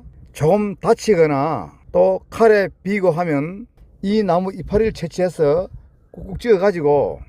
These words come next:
한 부에 꾹 붙여놓으면 뭐 언제 그랬냐 할 만큼 더단나고 잘 나왔죠.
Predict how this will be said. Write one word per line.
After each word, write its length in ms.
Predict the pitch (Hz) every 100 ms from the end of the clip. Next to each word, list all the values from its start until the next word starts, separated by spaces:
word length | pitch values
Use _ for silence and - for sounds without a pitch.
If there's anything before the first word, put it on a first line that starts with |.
| - - -
한 180 | 175
부에 160 | 185 214
꾹 300 | 165 165 151
붙여놓으면 720 | 190 180 165 165 143 170 214 _ _
뭐 120 | 151 147
언제 360 | 143 160 196
그랬냐 280 | 185 202 196
할 120 | 156
만큼 640 | 160 180 - 143 156 196 226 - _
더단나고 520 | 156 165 180 175 139 -
잘 580 | - - 175 180 175 190 _ _ _
나왔죠. 460 | 151 131 - -